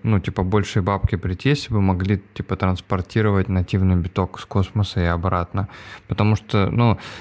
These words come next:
э, я н-, ну, наверное, техническая сложность в том, что, м, как бы, биток, э, десять минут, э, тра-, ну, там эти блоки делает.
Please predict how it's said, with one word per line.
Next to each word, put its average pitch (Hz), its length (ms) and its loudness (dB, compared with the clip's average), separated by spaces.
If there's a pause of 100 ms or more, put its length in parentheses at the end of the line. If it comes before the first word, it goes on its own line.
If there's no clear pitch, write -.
э, 107 280 2
я 101 200 4
н-, 120 160 4
ну, 127 480 2
наверное, 123 440 4
техническая 123 640 2
сложность 113 440 2
в - 20 -18
том, 117 180 2
что, 101 320 0 (140)
м, 104 320 2
как 98 180 2
бы, 95 420 4
биток, - 1080 0
э, 95 720 4
десять 110 400 0
минут, 151 400 4 (880)
э, 95 360 2 (120)
тра-, 107 180 2
ну, 113 240 6
там 92 220 4
эти 95 200 2
блоки 101 420 2
делает. 87 580 2